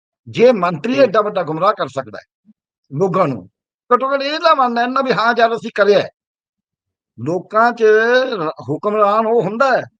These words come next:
Speaker 1: ਜਿਹੜਾ ਜਾ ਕੇ ਪਹਿਲਾਂ ਫੈਸਲਾ ਸੋਚ ਸਮਝ ਕੇ ਲੈਂਦਾ ਹੈ, ਫਿਰ ਲੋਕਾਂ ਨੂੰ ਛਾਤੀ ਤਾਣ ਕੇ ਕਹਿੰਦਾ, "ਹਾਂ ਅਸੀਂ ਫੈਸਲਾ ਲਿਆ ਹੈ।" ਜਿਹੜੇ ਇਹੋ ਜਿਹੇ
Speaker 2: ਹੂੰ।
Speaker 1: ਡਰੂ ਹੁਕਮਰਾਨ ਨੇ, ਜਿਹੜੇ ਲੋਕਾਂ ਨੂੰ ਇੰਨਾ ਗੁੰਮਰਾਹ ਕਰਦੇ ਨੇ, ਜਿਨ੍ਹਾਂ ਦੇ ਕੋਲ ਹਿੰਮਤ ਨਹੀਂ ਕਹਿਣ ਦੀ ਵੀ ਹਾਂ ਯਾਰ ਇਹ ਅਸੀਂ ਕਰਿਆ ਹੈ।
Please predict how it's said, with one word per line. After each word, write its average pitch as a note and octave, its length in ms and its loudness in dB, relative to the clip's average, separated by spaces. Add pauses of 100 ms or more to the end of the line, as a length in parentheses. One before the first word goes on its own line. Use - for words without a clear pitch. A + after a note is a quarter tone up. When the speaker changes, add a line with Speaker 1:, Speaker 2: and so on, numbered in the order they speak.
(500)
Speaker 1:
ਜਿਹੜਾ G#3+ 340 0
ਜਾ E3 260 0
ਕੇ F#3 180 -6
ਪਹਿਲਾਂ G#3 300 -2
ਫੈਸਲਾ F3 380 -2
ਸੋਚ E3 220 -10
ਸਮਝ F3+ 260 -6
ਕੇ F#3 60 -6
ਲੈਂਦਾ C#3+ 260 -4
ਹੈ, G#2 60 -6 (600)
ਫਿਰ F#3 140 -2
ਲੋਕਾਂ F#3 280 -4
ਨੂੰ G3 60 -8
ਛਾਤੀ F#3 340 -6
ਤਾਣ F#3 220 0
ਕੇ G3 120 -6
ਕਹਿੰਦਾ, G#3 240 0
"ਹਾਂ G3+ 240 2
ਅਸੀਂ F#3+ 160 -10
ਫੈਸਲਾ C3+ 360 -8
ਲਿਆ A2+ 200 -8
ਹੈ।" G2 60 -12 (640)
ਜਿਹੜੇ D4 220 2
ਇਹੋ A#3+ 180 4
ਜਿਹੇ C#4 200 -2
Speaker 2:
ਹੂੰ। F3 60 -6
Speaker 1:
ਡਰੂ A#3 300 0
ਹੁਕਮਰਾਨ G3+ 480 0
ਨੇ, B2 80 -8 (420)
ਜਿਹੜੇ C#4 240 0
ਲੋਕਾਂ A3 360 -2
ਨੂੰ B3+ 160 0
ਇੰਨਾ B3 220 0
ਗੁੰਮਰਾਹ D#3+ 420 -6
ਕਰਦੇ A#3 320 2
ਨੇ, D#3+ 180 -2 (420)
ਜਿਨ੍ਹਾਂ A3+ 300 -6
ਦੇ G#3+ 120 -2
ਕੋਲ F3 300 -8
ਹਿੰਮਤ G#3 360 -6
ਨਹੀਂ A#3+ 160 -2
ਕਹਿਣ D3+ 200 -4
ਦੀ D#3 120 -6
ਵੀ D3 80 -6
ਹਾਂ C#3+ 220 -4
ਯਾਰ C3 180 -4
ਇਹ D#3+ 160 -2
ਅਸੀਂ C#3 180 -12
ਕਰਿਆ D#3+ 220 -4
ਹੈ। - 260 -18